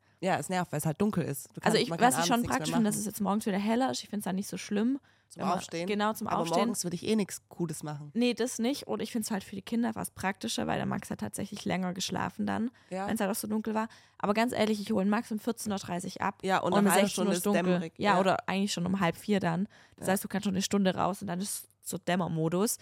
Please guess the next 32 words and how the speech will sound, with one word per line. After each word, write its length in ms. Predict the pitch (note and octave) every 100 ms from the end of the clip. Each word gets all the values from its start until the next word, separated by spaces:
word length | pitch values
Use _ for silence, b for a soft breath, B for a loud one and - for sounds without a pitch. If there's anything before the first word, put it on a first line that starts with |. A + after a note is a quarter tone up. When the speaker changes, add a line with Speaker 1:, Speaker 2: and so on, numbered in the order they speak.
| B
Speaker 1:
Ja. 180 | F#3 F3+
Speaker 2:
Und 100 | G3+
der 100 | F#3+
Abend 360 | F#3+ G3+ F#3 F3
dauert 200 | E3+ F3
dann 140 | F3
gefühlt 260 | F#3+ G#3 F#3+
nicht 160 | G3+
eine 200 | - G#3
Stunde, 260 | A3+ F#3 F#3
sondern 220 | F3 E3
vier 220 | - E3
Stunden. 300 | E3+ D3+ D3
Speaker 1:
Der 120 | D#3+ F3+
dauert 220 | G3 F#3+
vier 200 | - A3
Stunden 280 | A3 A3+ A#3
und 120 | G3
die 40 | F#3+
Kinder 340 | A3+ A#3 G3+
werden 220 | F3 F3+
auch, 200 | - F#3+
finde 260 | - G3+ F3+
ich, 120 | F3+
so 120 | -
müde 340 | F3+ G3+ G#3+ D#3+
und 120 | E3
so 80 | F3
quengelig, 540 | - G3+ G#3 D#3+ E3
weil 100 | D#3+
es 80 | E3+
halt, 200 | F3 E3+